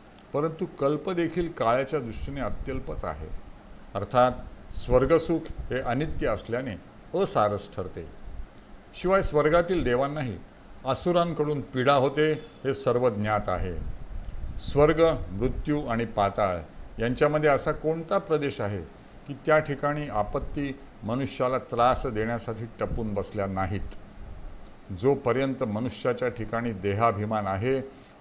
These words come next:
तोपर्यंत चित्तामधील आधी आणि शरीरामधील व्याधी यांच्यापासून त्याला आपले निवारण कसे बरे करता येईल? वर्तमान काळी दिसणाऱ्या सर्व पदार्थांच्या माथ्यावर जसा नाश बसलेला आहे, रम्य पदार्थांच्या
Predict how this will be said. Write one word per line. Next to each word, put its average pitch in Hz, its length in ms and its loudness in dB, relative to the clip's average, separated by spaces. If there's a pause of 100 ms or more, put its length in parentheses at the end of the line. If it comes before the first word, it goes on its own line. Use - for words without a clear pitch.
(120)
तोपर्यंत 147 600 4 (480)
चित्तामधील 156 800 4 (440)
आधी 131 420 4 (100)
आणि 123 180 0
शरीरामधील 120 840 2 (100)
व्याधी 98 360 2 (500)
यांच्यापासून 117 720 0
त्याला 107 280 2
आपले 104 280 0
निवारण 110 460 0
कसे 139 340 -2
बरे 165 180 2
करता 101 320 -2
येईल? 82 260 -6 (1900)
वर्तमान 156 460 6
काळी 143 220 2
दिसणाऱ्या 127 500 -2
सर्व 139 360 0
पदार्थांच्या 113 760 0
माथ्यावर - 1120 -4
जसा 127 300 4
नाश 123 500 4
बसलेला 131 480 4
आहे, - 1040 -8
रम्य 160 320 6
पदार्थांच्या 143 680 4